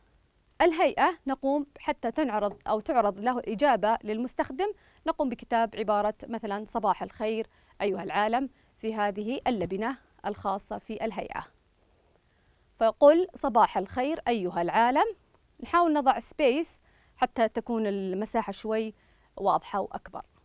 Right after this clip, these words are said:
طبعا نغير الثواني، نجعلها أربعة ثواني، ونغير أيضا الوقت باعتبار أنه اثنعش الساعة،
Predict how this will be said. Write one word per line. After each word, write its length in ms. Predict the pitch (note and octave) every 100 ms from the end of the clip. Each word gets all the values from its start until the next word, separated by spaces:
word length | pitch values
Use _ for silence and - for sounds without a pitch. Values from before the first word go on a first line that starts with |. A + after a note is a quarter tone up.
| _ _ _ _ _ _
طبعا 220 | C#4 B3 C4+
نغير 640 | B3+ C#4 D4 C4+ A#3+ C4 C4
الثواني، 520 | - C4 B3 A3 C#4
نجعلها 460 | C#4 A#3 G3 F#3+
أربعة 380 | G#3+ C4 G3+ F#3+
ثواني، 500 | - C#4+ C4+ C#4 F#4+ A4 _ _ _ _
ونغير 540 | D#4+ F#4 F#4+ G#4+ D#4+ -
أيضا 340 | D4 C4 D#4+ -
الوقت 560 | B3 B3+ D4+ - - -
باعتبار 480 | B3 A#3+ A3 A#3 A#3+
أنه 280 | A#3 A#3
اثنعش 640 | C4 D4 G3 D#4 - - - _ _ _ _ G#3+
الساعة، 520 | - A3+ F#3 B3+